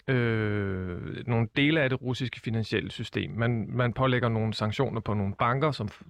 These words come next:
nogle, sådan nogle, ikke sådan nogle almindelige banker, som, hvor vi går ned og, og låner med vores, øh, med vores dankort, men sådan nogle, hvad skal man sige, øh, systemiske finansielle instrumenter, altså sådan nogle, der, der låner penge til, til russiske virksomheder, som er associeret med militæret, som får, får færre muligheder på et internationalt marked.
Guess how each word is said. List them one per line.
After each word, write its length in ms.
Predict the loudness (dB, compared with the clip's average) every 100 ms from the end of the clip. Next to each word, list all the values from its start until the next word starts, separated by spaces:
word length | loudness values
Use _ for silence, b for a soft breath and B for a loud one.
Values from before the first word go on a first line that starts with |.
| -6
nogle, 220 | -4 -2
sådan 140 | 0
nogle, 200 | 0 0 -4 -4
ikke 200 | -2 0
sådan 100 | 0
nogle 140 | 2
almindelige 320 | 2 2 0 2
banker, 300 | 2 2 0
som, 160 | 0
hvor 220 | -2 0
vi 120 | 0 2
går 100 | 4
ned 140 | 4
og, 320 | 2 0 0
og 120 | 0 0
låner 280 | 2 0
med 180 | 0 0
vores, 340 | 0 -2 -2 -4
øh, 340 | -4 -6 -6
med 80 | -2
vores 180 | -2 0
dankort, 400 | 0 2 0 0
men 80 |
sådan 100 | -2 0
nogle, 160 | 0 -2 B B B B B B
hvad 140 | 0
skal 100 | 0
man 60 | 0
sige, 360 | 2 4 4 4
øh, 440 | 4 2 -2 -4 -6 -12 -14 -16 -14 -10
systemiske 640 | -2 2 4 4 2 -2
finansielle 520 | 0 0 2 2 2
instrumenter, 360 | 0 0 0 0
altså 120 | 0
sådan 180 | 0 2
nogle, 120 | 0
der, 120 | 0 0
der 60 |
låner 200 | 2 0
penge 300 | 2 2 2
til, 300 | 0 0 0
til 100 | -2
russiske 400 | -2 0 0 0 2
virksomheder, 400 | 2 2 2 2
som 220 | 2 2
er 40 |
associeret 460 | 2 0 0 0 2
med 100 | 2
militæret, 540 | 0 -2 -2 0 0
som 180 | 0 -2
får, 260 | 2 2 2
får 180 | 0 -2
færre 300 | 2 2 4
muligheder 300 | 4 4 2
på 100 | 0
et 60 | 0
internationalt 540 | 0 0 -2 0 0
marked. 280 | 2 4 2